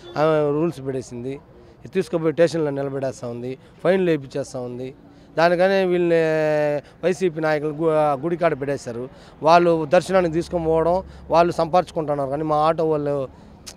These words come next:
బతకనివ్వడం లే అక్కడ. వాళ్ళు తీసుకుని, దర్శనానికి తీసుకుని పోయి ఒక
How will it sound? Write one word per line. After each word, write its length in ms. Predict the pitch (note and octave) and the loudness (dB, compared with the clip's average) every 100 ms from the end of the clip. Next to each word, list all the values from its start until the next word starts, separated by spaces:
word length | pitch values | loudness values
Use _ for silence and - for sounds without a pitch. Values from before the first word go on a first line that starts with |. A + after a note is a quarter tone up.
| - - - | -20 -20 -2
బతకనివ్వడం 600 | D3+ F#3 G3 E3+ C#3+ B2+ | 0 2 2 2 2 -2
లే 60 | A#2+ | -6
అక్కడ. 340 | - A#2+ C3 C3 - - - - - | -8 -8 -8 -10 -20 -20 -20 -20 -2
వాళ్ళు 160 | D#3 E3 | 0 2
తీసుకుని, 280 | A3+ F#3+ E3+ | 0 0 2
దర్శనానికి 500 | F3+ - A#3+ A#3 G3 | 2 4 2 4 2
తీసుకుని 280 | G#3 A#3+ | -4 0
పోయి 120 | A3 A3 | 4 4
ఒక 500 | G3+ F#3+ F#3 F3+ | 4 6 6 6